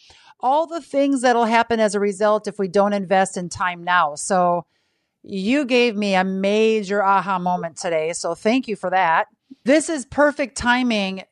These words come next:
to bring in your mission video. I want people to tune in to see what your mission is at Access, because it is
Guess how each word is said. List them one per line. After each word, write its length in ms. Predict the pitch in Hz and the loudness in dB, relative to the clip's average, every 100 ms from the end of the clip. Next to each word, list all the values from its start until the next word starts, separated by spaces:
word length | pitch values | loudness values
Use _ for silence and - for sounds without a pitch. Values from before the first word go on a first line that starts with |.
| - | -8
to 160 | 240 | -4
bring 400 | 202 202 220 233 | -2 2 2 2
in 220 | 226 226 220 | 0 0 -2
your 280 | 196 196 | 0 2
mission 480 | 185 190 190 208 185 | 2 0 -2 -2 -2
video. 400 | 170 165 156 143 | 0 0 0 0
I 60 | 190 | 0
want 300 | 190 240 254 | 2 0 0
people 260 | 262 240 220 | -6 -2 -4
to 120 | - | -2
tune 140 | 233 | -4
in 100 | 220 | -4
to 80 | 202 | -4
see 300 | - 214 196 | -6 -4 -2
what 320 | 185 185 220 | 0 2 2
your 120 | 247 | 2
mission 340 | 240 214 - 208 | -2 -2 -2 -2
is 140 | 202 | -2
at 100 | 185 | -2
Access, 480 | 180 185 196 - 175 | 2 0 0 -6 -8
because 400 | - 175 190 170 | -10 -6 -4 -4
it 80 | 180 | -4
is 220 | 175 165 | -6 -6